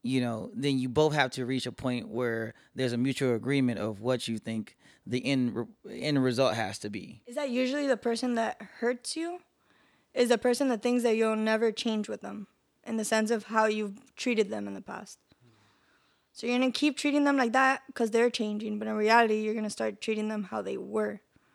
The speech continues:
Speaker 2: even though they're changing. You know what I mean? Mm.
Speaker 1: Um, that, that, that's tough 'cause, I mean, there's so, those are so many things at play, right? Like, <sighs> I, I think, okay, if,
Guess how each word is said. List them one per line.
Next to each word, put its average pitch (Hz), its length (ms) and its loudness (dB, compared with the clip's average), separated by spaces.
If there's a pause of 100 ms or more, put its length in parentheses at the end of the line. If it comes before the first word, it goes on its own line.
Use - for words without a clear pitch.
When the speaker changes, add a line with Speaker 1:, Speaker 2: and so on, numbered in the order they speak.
(320)
Speaker 2:
even 226 240 2
though 208 120 2
they're 196 200 -6
changing. 180 400 -14 (1160)
You 277 60 -10
know 277 60 -4
what - 20 -2
I 277 40 0
mean? 294 180 -2 (880)
Mm. 240 360 -2
Speaker 1:
Um, 190 500 2 (320)
that, 165 160 2
that, 160 160 2
that's 165 140 -2
tough 151 240 2
'cause, 147 100 -4
I 156 60 4
mean, 143 420 -2 (200)
there's 160 220 4
so, 170 140 2
those 160 420 0
are 156 100 0
so 156 180 0
many 160 200 -2
things 147 280 -2
at 120 180 -2
play, 113 200 -6
right? 107 260 -4
Like, 104 300 -8 (480)
<sighs> - 420 -20 (340)
I, 156 220 4
I - 20 6
think, 190 300 -2 (220)
okay, 135 280 0
if, 131 180 -6